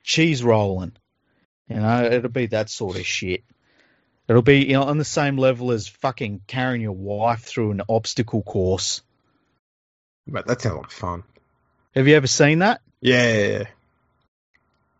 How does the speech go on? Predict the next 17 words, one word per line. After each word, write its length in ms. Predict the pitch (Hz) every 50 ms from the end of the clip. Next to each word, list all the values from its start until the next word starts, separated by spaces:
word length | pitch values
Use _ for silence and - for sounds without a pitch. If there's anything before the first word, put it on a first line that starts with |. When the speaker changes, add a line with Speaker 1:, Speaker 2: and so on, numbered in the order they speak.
| _
Speaker 1:
I 80 | - 127
like 240 | 151 196 233 233 -
the 100 | 240 170
techniques 600 | - - 156 139 - - 127 123 127 123 - -
they 140 | 135 120 117
come 280 | 117 - 113 104 107
up 240 | 104 98 95 101 -
with. 180 | 107 98 92 -
They're 160 | 127 123 131
really 380 | 139 147 151 143 127 113 117
interesting. 640 | 117 113 - - 120 107 104 - - - 95 90 98 - _ _ _ _ _ _ _ _ _ _ _ _ _ _ _ _ _ _ _ _ _
It's 120 | - -
the 160 | - 117 120
evolution 580 | 135 135 127 127 117 120 123 120 120 - 120 110
of 140 | 104 92 107
that 220 | 104 95 90 -
sport. 520 | - - - - 98 95 92 95 98 -